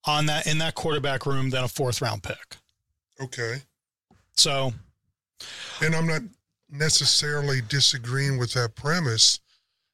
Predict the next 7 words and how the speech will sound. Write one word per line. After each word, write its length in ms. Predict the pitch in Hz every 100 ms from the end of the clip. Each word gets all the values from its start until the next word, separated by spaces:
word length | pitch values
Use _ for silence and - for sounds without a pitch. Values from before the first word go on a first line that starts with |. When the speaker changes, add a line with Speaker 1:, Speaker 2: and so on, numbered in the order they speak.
| -
Speaker 2:
However, 720 | 143 143 135 147 147 143 131
I 200 | 131 147
will 340 | 151 131 165 185
say, 540 | - 139 120 113 117 - _ _ _ _
in 140 | - 107
my 180 | 117 190
opinion 680 | 185 - 113 110 110 110